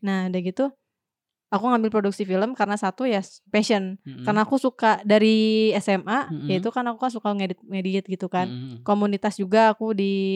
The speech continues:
Speaker 1: apa namanya, dipercayai untuk jadi videographer.
Speaker 2: Mm-mm.
Speaker 1: Nah, karena aku udah suka itu, akhirnya aku ngambil di kuliah itu,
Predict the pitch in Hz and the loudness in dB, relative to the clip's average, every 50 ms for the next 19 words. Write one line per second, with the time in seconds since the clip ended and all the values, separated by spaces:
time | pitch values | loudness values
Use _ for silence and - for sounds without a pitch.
0 | 190 190 190 185 185 - _ _ 196 196 - 214 214 220 220 226 226 233 240 240 | -2 -2 -4 -4 -6 -10 _ _ -12 -10 -8 -8 -8 -8 -8 -8 -8 -8 -10 -10
1 | 226 208 208 190 185 190 196 - 196 - 190 185 185 185 190 202 208 196 185 196 | -10 -12 -12 -8 -6 -6 -4 -4 -4 -2 0 0 0 0 0 -2 -2 -4 -6 -8
2 | - - _ _ _ _ _ 196 185 180 180 - 185 185 185 175 190 190 180 - | -8 -10 _ _ _ _ _ -4 -4 -4 -4 -2 -2 0 0 2 2 0 0 2
3 | 196 190 190 190 190 190 190 190 131 127 117 113 - _ _ _ _ _ _ - | 2 2 4 4 2 0 -2 -4 -4 -8 -8 -12 -16 _ _ _ _ _ _ -4
4 | 202 190 185 185 180 185 220 _ _ _ _ _ _ _ - 220 214 220 226 226 | -4 -4 -4 -6 -8 -12 -16 _ _ _ _ _ _ _ -2 0 0 2 2 0
5 | 226 - 247 226 220 214 - 226 - 233 214 202 185 180 _ 233 277 359 359 _ | 2 2 0 0 0 0 -2 -2 -2 0 2 2 0 0 _ -2 -2 -2 -4 _
6 | _ _ _ _ _ _ _ 214 196 196 208 226 285 294 262 233 - 294 302 302 | _ _ _ _ _ _ _ -2 -2 0 0 -2 -4 -4 -4 -4 -2 -2 -2 0
7 | 269 233 220 208 208 233 240 233 214 220 - 208 196 190 185 185 185 - 302 320 | 0 0 0 2 2 2 2 2 0 -2 -4 -2 -2 0 -2 -2 -2 -4 -6 -6